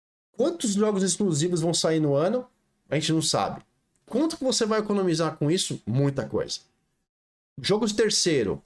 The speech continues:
Hoje está chegando o, o Major League, é, Baseball League, ou Major League Baseball, um,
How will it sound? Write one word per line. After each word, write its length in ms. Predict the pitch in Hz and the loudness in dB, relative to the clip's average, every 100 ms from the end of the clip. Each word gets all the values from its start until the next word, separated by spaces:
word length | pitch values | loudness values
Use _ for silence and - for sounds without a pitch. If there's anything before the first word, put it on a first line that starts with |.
| _ | _
Hoje 440 | 196 226 294 220 233 | 0 2 4 2 0
está 180 | 233 | 0
chegando 720 | 208 214 175 190 202 208 196 - _ _ - | 0 -2 0 0 0 0 -2 -8 _ _ -16
o, 520 | 156 147 156 156 160 - | -4 2 2 2 -2 -2
o 140 | 165 151 | 0 2
Major 420 | 165 220 208 208 | 2 2 2 0
League, 400 | 175 196 185 160 | 2 0 0 2
é, 140 | 143 | 2
Baseball 500 | 131 185 175 165 156 | 2 0 0 0 2
League, 380 | 143 170 175 - _ _ _ _ _ _ - | 2 2 -2 -8 _ _ _ _ _ _ -6
ou 120 | 113 | -2
Major 380 | 117 151 139 120 | 0 2 2 0
League 200 | 131 107 | 0 0
Baseball, 440 | 104 127 117 104 | 0 -2 -2 -2
um, 240 | 113 143 | -2 -4